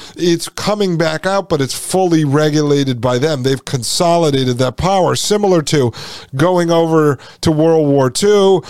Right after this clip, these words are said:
then in the Cold War, and coming back and consolidating, monopolizing all of this transhumanist, technocratic technology taken from the Nazis, taken from the Soviets.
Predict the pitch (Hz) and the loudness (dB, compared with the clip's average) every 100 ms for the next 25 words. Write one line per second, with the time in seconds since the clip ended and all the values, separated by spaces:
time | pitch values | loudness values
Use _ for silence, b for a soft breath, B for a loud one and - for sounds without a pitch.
0 | B B 156 147 139 131 - 190 208 180 | B B -4 -2 -2 -2 -2 -2 2 2
1 | 185 180 147 131 165 175 156 156 151 151 | 4 2 0 0 -2 0 0 0 -2 -6
2 | - B 143 131 139 131 - 170 170 160 | -10 B -6 -4 -4 -4 -2 0 2 2
3 | 156 151 143 135 143 156 156 147 143 139 | 0 0 0 0 2 0 0 0 2 0
4 | 127 135 131 131 123 127 - - 147 139 | -2 0 2 0 0 -4 -4 -2 -2 -2
5 | - 151 156 139 131 131 - 156 - 135 | -2 0 2 2 0 -2 -2 -4 -4 -10
6 | 135 139 131 - 131 117 147 165 190 151 | -4 -2 -2 -4 -6 -4 -2 0 2 0
7 | 120 120 B B - 160 143 139 - 131 | 0 -2 B B -4 -4 -2 -4 -4 -2
8 | 123 139 156 143 139 123 143 131 117 120 | 0 2 0 0 -4 -2 -4 -4 -6 -4
9 | 113 - 185 165 131 | -2 0 0 2 -2